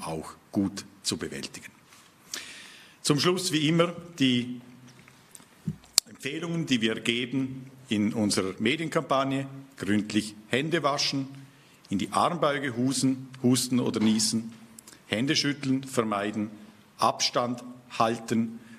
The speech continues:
Masken im Ö V und öffentlich zugänglichen Gebäuden tragen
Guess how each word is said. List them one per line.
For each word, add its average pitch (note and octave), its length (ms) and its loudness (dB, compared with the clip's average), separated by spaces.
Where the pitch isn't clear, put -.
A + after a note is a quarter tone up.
Masken B2+ 560 2
im A2+ 180 2
Ö A2+ 220 4
V A#2 160 2
und G#2 240 -6
öffentlich G#2+ 500 -2
zugänglichen G2 540 0
Gebäuden C#3 560 0
tragen A#2 540 0